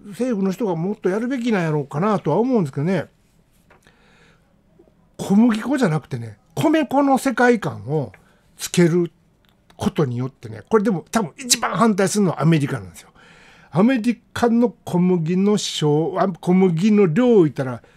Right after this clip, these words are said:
すごいですからね。まあ、これはちょっと陰謀論的になるんですけど、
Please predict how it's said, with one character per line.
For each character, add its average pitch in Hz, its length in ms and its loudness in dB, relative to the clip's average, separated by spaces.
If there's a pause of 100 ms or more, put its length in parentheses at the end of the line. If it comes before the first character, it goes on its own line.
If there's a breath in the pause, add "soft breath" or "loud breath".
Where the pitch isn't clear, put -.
す - 220 -4
ご 285 160 8
い 170 40 4
で 147 80 -2
す - 100 -12
か 98 100 -12
ら 95 80 -12
ね。 165 300 -2 (400 soft breath)
ま 214 100 4
あ、 156 100 -6 (200 soft breath)
こ 311 100 0
れ 330 80 2
は 320 120 0
ち - 160 0
ょ - 40 8
っ 349 40 0 (120)
と 196 80 2
陰 233 260 4
謀 254 200 2
論 247 240 0
的 233 200 -2
に 240 120 2
な 147 120 0
る 190 100 2
ん 185 100 2
で 120 80 -6
す - 80 -20
け 107 80 -14
ど、 165 360 0